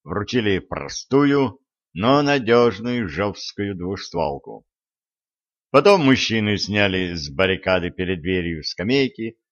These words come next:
отодвинули столы и один за другим выбрались из дома. День и вправду был чудесным до неправдоподобия.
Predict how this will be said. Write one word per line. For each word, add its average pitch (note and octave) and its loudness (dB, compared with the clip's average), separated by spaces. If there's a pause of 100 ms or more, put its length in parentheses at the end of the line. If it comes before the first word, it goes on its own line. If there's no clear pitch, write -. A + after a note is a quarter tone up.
(300)
отодвинули A#2 -2
столы C3 0
и G2 -6
один A#2+ 0
за B2 0
другим A#2+ -4
выбрались F#2+ -4
из F2 -10
дома. D2 -4 (1120)
День D#3 2
и C3 2
вправду G#2+ 2
был E2+ -2
чудесным A2+ -4 (540)
до C#3 4
неправдоподобия. E2 -4